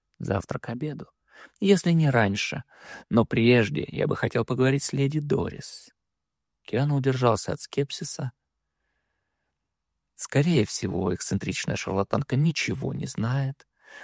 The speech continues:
и она, так же, как и леди Маргарет, обожает шокировать окружающих. Но побеседовать по душам с медиумом стоит.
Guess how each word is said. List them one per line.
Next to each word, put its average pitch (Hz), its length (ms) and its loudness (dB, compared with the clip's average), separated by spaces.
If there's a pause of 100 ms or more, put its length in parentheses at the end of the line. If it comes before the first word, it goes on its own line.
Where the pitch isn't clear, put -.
(160)
и 160 80 4
она, 190 340 6
так 165 240 2
же, 151 100 -2
как - 220 0
и 131 40 6
леди 127 240 4
Маргарет, 127 540 2
обожает 110 400 0
шокировать 131 520 0
окружающих. - 720 -6 (540)
Но - 580 -6 (100)
побеседовать - 760 -4
по - 100 -14
душам - 380 -4
с - 140 -8
медиумом 139 520 -4 (400)
стоит. 135 720 -2